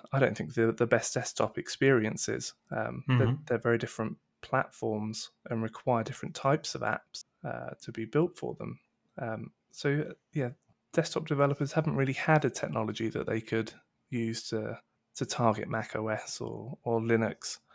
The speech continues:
Speaker 1: uh, until Avalonia. Um, and as I say, it's, for me, it's a real n-, natural progression. So
Speaker 2: Mm-hmm.
Speaker 1: I've, I've used W P F for years and years,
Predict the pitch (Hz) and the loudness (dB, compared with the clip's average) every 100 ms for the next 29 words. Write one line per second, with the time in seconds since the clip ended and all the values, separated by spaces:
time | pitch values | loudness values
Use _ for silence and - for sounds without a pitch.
0 | - _ - 117 - 143 127 151 147 - | -20 _ 2 2 2 0 4 6 8 6
1 | 110 107 104 107 104 104 107 _ _ _ | 2 2 2 2 2 0 -2 _ _ _
2 | - - 120 120 - _ - 120 120 160 | -12 -10 -8 -12 -18 _ -8 -4 -4 -4
3 | 156 160 160 165 160 - - _ _ - | -4 4 4 4 0 -8 -12 _ _ -2
4 | - 143 160 202 160 147 139 147 139 139 | 4 8 10 8 6 4 6 8 8 6
5 | 147 _ 147 143 - - - - - - | 2 _ 4 4 4 -4 -4 -2 -2 -2
6 | - - - _ _ - - 135 135 139 | -2 -4 -6 _ _ -20 4 10 10 10
7 | 151 131 - 156 165 147 127 120 113 113 | 4 2 2 4 6 6 2 2 -2 -2
8 | 107 - 113 120 127 127 110 110 113 117 | -2 -4 -6 -2 0 2 2 -2 0 0
9 | 113 107 - - | 0 -2 -8 -14